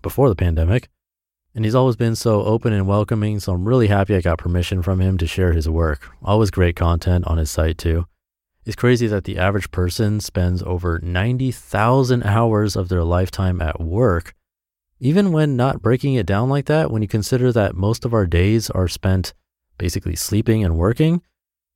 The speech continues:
those two seem like the most obvious places to start when thinking about optimizing our lives.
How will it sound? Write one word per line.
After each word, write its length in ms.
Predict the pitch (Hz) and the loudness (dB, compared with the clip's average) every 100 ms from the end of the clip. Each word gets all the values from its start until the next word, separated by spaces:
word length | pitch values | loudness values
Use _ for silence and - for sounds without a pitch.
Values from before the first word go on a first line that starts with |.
| _ | _
those 220 | 98 127 | 0 0
two 320 | - 156 143 117 | 0 0 2 0
seem 300 | - 117 113 | -2 -2 0
like 180 | 107 | -2
the 80 | - | 0
most 240 | 110 104 - | 0 0 0
obvious 340 | 107 117 113 | 0 2 0
places 380 | - 113 104 98 | 0 -2 -2 -6
to 80 | - | -8
start 500 | - - 143 120 113 | -8 0 4 4 2
when 240 | 104 101 101 | 0 -2 -2
thinking 340 | - 107 113 | -2 -2 0
about 240 | 101 98 | 0 0
optimizing 640 | 95 98 110 101 101 101 101 | 0 -2 0 0 0 0 2
our 140 | 95 | 2
lives. 480 | 87 127 120 - | 2 2 0 -6